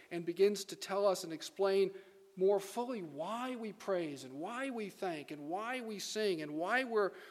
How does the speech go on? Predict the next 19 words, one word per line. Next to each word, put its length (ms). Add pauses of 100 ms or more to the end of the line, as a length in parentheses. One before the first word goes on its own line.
(100)
rejoicing? 920 (1000)
And 160
it 120
is 200
those 560
of 180
whom 260
it 120
is 120
true, 440
it 100
is, 300
uh, 160
of 180
those, 520 (220)
it 120
is 100
those 260
sheep 760